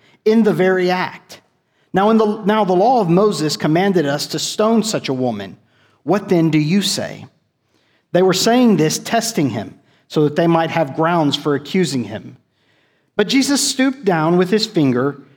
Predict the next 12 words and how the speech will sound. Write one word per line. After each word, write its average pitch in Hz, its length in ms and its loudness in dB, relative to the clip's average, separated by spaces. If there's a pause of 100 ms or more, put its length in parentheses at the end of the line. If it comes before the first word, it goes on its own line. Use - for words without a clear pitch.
(140)
and 160 200 2
wrote 202 240 2
on 147 160 0
the 151 80 2
ground. 110 560 -4 (920)
But 156 160 -2
when 175 200 2
they 185 100 2
persisted 220 580 0
in 185 140 2
asking 170 460 -2
him, 110 240 -8